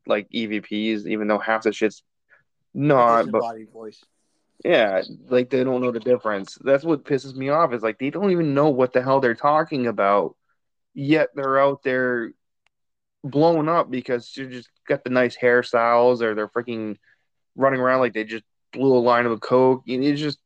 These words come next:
Speaker 1: I don't get it. <laughs>
Speaker 2: You know, I, I, I,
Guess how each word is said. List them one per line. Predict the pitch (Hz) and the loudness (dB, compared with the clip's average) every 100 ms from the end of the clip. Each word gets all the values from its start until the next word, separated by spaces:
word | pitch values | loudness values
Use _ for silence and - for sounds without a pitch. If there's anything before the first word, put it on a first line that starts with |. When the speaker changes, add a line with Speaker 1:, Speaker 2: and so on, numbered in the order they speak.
| _ | _
Speaker 1:
I | 123 | 0
don't | 143 147 131 | 2 0 -2
get | 135 151 | 0 2
it. | 131 - | 2 0
<laughs> | 156 214 202 208 - - _ _ _ _ _ | 2 2 2 0 -2 -16 _ _ _ _ _
Speaker 2:
You | 139 | -2
know, | 160 | 2
I, | 156 151 123 120 _ - | 2 0 -6 -10 _ -8
I, | 143 143 - - | -6 -6 -8 -10
I, | 147 | -10